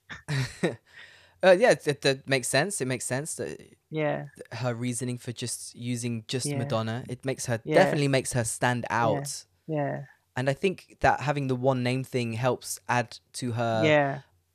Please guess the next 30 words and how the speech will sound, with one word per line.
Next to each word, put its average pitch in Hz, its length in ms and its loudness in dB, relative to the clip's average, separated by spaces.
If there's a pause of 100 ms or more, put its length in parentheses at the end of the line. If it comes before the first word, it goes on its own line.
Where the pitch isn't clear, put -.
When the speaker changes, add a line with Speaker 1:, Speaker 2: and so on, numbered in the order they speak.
(120)
Speaker 1:
icon, 127 680 2 (140)
Speaker 2:
Yeah. 131 60 0
Speaker 1:
icon 127 520 -2
status. - 920 -2 (100)
You 117 80 -8
know, 113 140 -2
if 120 120 -4
you 120 60 -12
just, - 260 -10 (140)
everyone 117 300 -2
knows 117 280 -4
you 107 60 -20
just - 180 -8
from 107 340 -6 (640)
Madonna. 101 500 -6 (640)
What 165 140 2
Speaker 2:
She 180 160 8
Speaker 1:
others 156 160 4
are - 20 10
Speaker 2:
thought 196 320 10
Speaker 1:
there? 185 200 6
Speaker 2:
that 151 60 -4
Madonna 175 600 6
Ciccone 170 600 0
would 151 220 -2
be 156 160 0
very 160 320 4
long 151 400 4
and 143 220 -6
complicated 147 800 -2